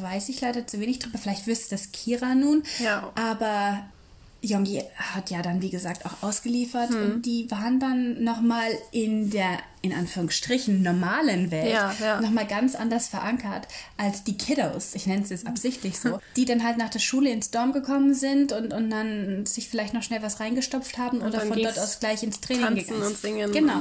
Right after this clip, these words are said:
Speaker 2: und
Speaker 1: Und du merkst das auch heute noch in den Gruppendynamiken, dass da eine andere Verantwortung da
Speaker 2: Ja,
Speaker 1: war
Speaker 2: ja.
Speaker 1: und dass die deswegen auch immer noch anders aufeinander zurückfallen.
Speaker 2: Ja.
Speaker 1: Und deswegen ist darin B T S für mich anders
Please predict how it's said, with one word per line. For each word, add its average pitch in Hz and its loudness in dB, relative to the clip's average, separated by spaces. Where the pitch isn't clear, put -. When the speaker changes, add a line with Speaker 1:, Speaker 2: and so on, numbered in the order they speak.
Speaker 2:
und 240 4
Speaker 1:
Und 240 -4
du 262 2
merkst 240 2
das 262 2
auch 220 -4
heute 262 2
noch 277 4
in 254 6
den 240 4
Gruppendynamiken, 254 2
dass 233 0
da 208 0
eine 214 0
andere 220 -2
Verantwortung 233 -2
da 196 -2
Speaker 2:
Ja, 233 4
Speaker 1:
war 254 0
Speaker 2:
ja. 233 2
Speaker 1:
und 214 -2
dass 220 -4
die 233 0
deswegen 208 -4
auch 190 -4
immer 220 0
noch 196 -2
anders 196 0
aufeinander 190 -2
zurückfallen. 185 -4
Speaker 2:
Ja. 226 0
Speaker 1:
Und 214 0
deswegen 233 0
ist - -2
darin 220 0
B 240 4
T - -4
S 208 -4
für 240 -2
mich 220 -2
anders 240 -2